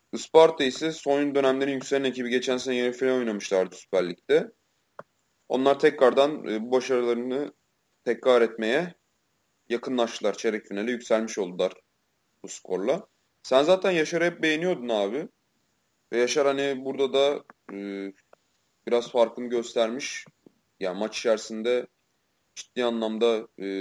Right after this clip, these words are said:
skor olarak en azından kopmamış maç ve, e, Yaşar da var olabilmiş karşılaşma içerisinde. E, tabii S D U'ydu favorimiz ama hani Yaşar'ın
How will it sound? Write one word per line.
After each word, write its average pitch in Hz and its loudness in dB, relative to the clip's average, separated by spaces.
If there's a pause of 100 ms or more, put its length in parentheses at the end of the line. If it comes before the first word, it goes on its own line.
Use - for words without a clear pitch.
(1400)
skor 147 2
olarak 120 4
en 104 -4
azından 104 -6
kopmamış 95 -6
maç 139 -6
ve, 127 0 (300)
e, 95 -12
Yaşar 107 -2
da 117 2
var 110 6
olabilmiş 107 -4
karşılaşma 90 -8
içerisinde. - -14 (1300)
E, 101 -2 (140)
tabii 151 0
S 143 2
D 160 4
U'ydu 196 -2
favorimiz 160 2
ama 160 0 (120)
hani 113 -6
Yaşar'ın 147 0